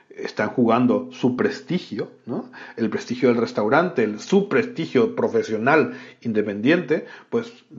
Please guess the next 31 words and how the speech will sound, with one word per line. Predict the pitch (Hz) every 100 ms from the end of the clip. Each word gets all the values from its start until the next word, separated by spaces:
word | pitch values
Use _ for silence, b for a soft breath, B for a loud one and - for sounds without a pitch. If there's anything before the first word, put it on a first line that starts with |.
| -
te | 104
va |
a | 107
cambiar, | 110 104 101 104 98
va | 110
a | 110
cambiar | 113 110 113 104
la | 95
botella | 92 98 101
de | 101
vino. | 104 117 - B B
No | 127 131
suele | - 123 123
haber | 113 113
ningún | 120 110 101 110
problema | 107 104 90 - 92 104 - B B B
en | - 87
esto. | 82 - -
Si | - 110
nos | 107
la | 104
quiere | 101 123 131
meter, | 127 123 160 -
pues | 113 110
ya | 113
sabemos | - 110 107 120
dónde | 123 113 110
no | 104
tenemos | 104 104 -
que | 104
volver | 98 - -